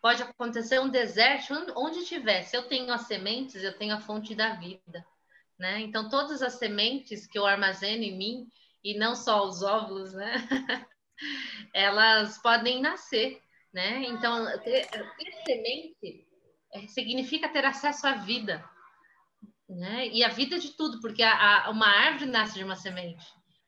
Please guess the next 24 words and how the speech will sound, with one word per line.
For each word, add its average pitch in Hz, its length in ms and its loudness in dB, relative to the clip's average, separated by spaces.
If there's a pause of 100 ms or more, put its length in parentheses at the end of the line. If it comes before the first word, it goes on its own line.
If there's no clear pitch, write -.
(160)
né? 208 440 0
E 214 340 0
a 202 80 4
semente, 226 640 2
eu 220 200 0
tenho 254 360 0
ela, 240 340 6
eu 214 120 0
posso 220 340 0
semear, 226 560 4
eu 208 140 -2
posso 214 280 0
germinar, 226 540 2
eu 226 100 -2
posso 214 200 -2
fazer 220 220 -2
brotar. 214 520 0 (600)
Então, 226 760 0
é, 202 160 4
ela 220 160 6
fala: 220 280 4
coloque 233 380 4
suas 262 320 0
mãos 240 640 -4